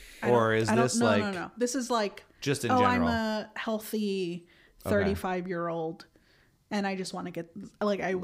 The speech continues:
Speaker 2: I want praise.
Speaker 1: I want
Speaker 2: Celebrate
Speaker 1: praise and wanna
Speaker 2: me.
Speaker 1: hear this." I mean, I, I'm sure it's probably cathartic and, um,
Speaker 2: Well, it is nice to hear the ways that you're impacting the world in a good, positive way.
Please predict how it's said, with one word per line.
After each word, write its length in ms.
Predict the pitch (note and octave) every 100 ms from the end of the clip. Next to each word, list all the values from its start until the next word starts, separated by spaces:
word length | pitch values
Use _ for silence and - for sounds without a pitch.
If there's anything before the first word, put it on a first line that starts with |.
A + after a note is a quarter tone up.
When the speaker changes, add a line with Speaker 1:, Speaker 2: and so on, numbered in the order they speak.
| C3
Speaker 2:
I 60 |
want 260 | C#3 C#3 -
praise. 420 | C3+ G#2+ E2+ F2+
Speaker 1:
I 100 | A3
want 160 | G#3 G#3
Speaker 2:
Celebrate 340 | F3+ D#3+ -
Speaker 1:
praise 140 | E3 D3+
and 120 | C#3+
wanna 160 | C#3 B2+
Speaker 2:
me. 120 | B2
Speaker 1:
hear 80 | -
this." 300 | F#3 F3+ - - - - - - -
I 60 | A3+
mean, 160 | A3+ A3
I, 160 | G#3 G3
I'm 160 | G3
sure 300 | G3 F#3 F3+
it's 180 | E3+ E3+
probably 600 | - D#3+ E3+ E3+ E3+ -
cathartic 680 | - F3 - F3+ F3+ F3 - - _ _ _ A3
and, 280 | G3+ F#3+
um, 400 | F#3 F3+ F#3 F#3 F3+ _ _ _
Speaker 2:
Well, 160 | D3 E3
it 100 | E3
is 160 | F3 D3+
nice 220 | C#3+ C3+
to 100 | C3
hear 520 | C3 B2 A2+ A2 - - -
the 80 | B2
ways 300 | A#2 A#2 A#2
that 80 | A2+
you're 260 | G#2 G2+
impacting 420 | F2 G#2+ G2 F#2 F#2+
the 60 |
world 220 | F2 F2
in 80 | E2+
a 60 | E2+
good, 340 | E2+ E2 F#2
positive 460 | - D#2 D#2 D#2 D#2
way. 260 | D#2+ D#2+